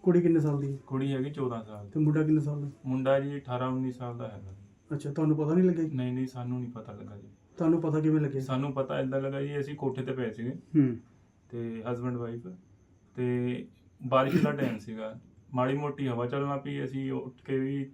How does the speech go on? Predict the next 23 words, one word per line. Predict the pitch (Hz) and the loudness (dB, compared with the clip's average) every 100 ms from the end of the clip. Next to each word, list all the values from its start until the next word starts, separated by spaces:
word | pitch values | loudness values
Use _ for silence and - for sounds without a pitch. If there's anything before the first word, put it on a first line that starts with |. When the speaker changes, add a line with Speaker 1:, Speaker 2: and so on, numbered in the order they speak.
| - - | -16 -6
Speaker 2:
ਥੱਲੇ | 123 131 | -2 2
ਆਉਣ | 131 117 | 0 0
ਲੱਗੇ। | 110 120 135 | -2 -2 -2
ਵੀ | 139 143 | -4 -6
ਵਾਈਫ | 123 120 120 | 0 0 0
ਕਹਿੰਦੀ, | - 135 135 | -4 -4 -4
"ਚੱਲ | 143 135 | -2 -2
ਮੈਂ | 131 120 117 | -2 -2 -2
ਜਾਂਦੀ | 120 117 131 | -4 -2 -2
ਹਾਂ।" | 147 143 | -2 -6
ਮੈਂ | 120 127 | -6 -6
ਕਿਹਾ, | |
"ਤੁਸੀਂ | 135 127 135 | -4 -4 -2
ਜਾਓ, | 127 120 147 160 - - | 0 2 0 -4 -12 -2
Speaker 1:
ਹੂੰ। | 160 131 | 0 4
Speaker 2:
ਮੈਂ | 135 131 127 127 - | 4 4 2 -2 -2
ਰੁਕ | 120 120 | -4 -2
ਕੇ | 127 | -2
ਆਉਣਾ।" | 120 107 107 - - _ _ | -2 -4 -10 -14 -20 _ _
ਇਹ | 139 | -2
ਜਦੋਂ | 139 151 135 | 0 0 0
ਥੱਲੇ | 131 131 139 | 2 2 2
ਆਏ | 139 139 139 | 2 0 -4